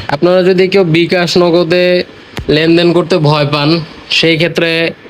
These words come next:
আপনার, আমাদের ব্যাংক অ্যাকাউন্ট আছে, চাইলে ব্যাংকেও আপনারা লেনদেন করতে পারেন, যেহেতু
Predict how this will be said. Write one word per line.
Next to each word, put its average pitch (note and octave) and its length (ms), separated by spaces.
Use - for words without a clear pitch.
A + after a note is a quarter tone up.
আপনার, D3+ 460
আমাদের D#3 380
ব্যাংক D#3 280
অ্যাকাউন্ট D#3+ 360
আছে, D#3+ 320
চাইলে D3+ 260
ব্যাংকেও D3 380
আপনারা D#3+ 300
লেনদেন D#3 380
করতে D#3 240
পারেন, D3 480
যেহেতু D3 500